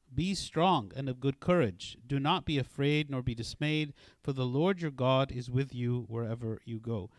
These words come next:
So again, God is encouraging Joshua here, and he's saying, if you want to be prosperous and you want to be successful in your life, continue to follow the book of the law,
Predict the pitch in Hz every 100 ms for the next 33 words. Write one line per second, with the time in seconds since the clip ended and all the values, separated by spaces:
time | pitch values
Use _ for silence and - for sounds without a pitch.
0 | _ _ 151 131 139 185 165 156 240 277
1 | 180 147 123 175 196 160 143 127 143 160
2 | 147 123 135 151 202 202 _ _ _ _
3 | _ _ _ 135 156 156 - 190 247 233
4 | 156 156 165 156 214 285 180 185 - 160
5 | 165 - 165 180 180 - - 143 139 143
6 | 170 165 170 147 - 151 156 - 170 160
7 | 139 139 123 123 147 190 - - _ _
8 | _ _ _ - 165 151 - 196 220 233
9 | 226 170 - 156 165 180 202 202 143 143
10 | 139 156 147 127 117 104 87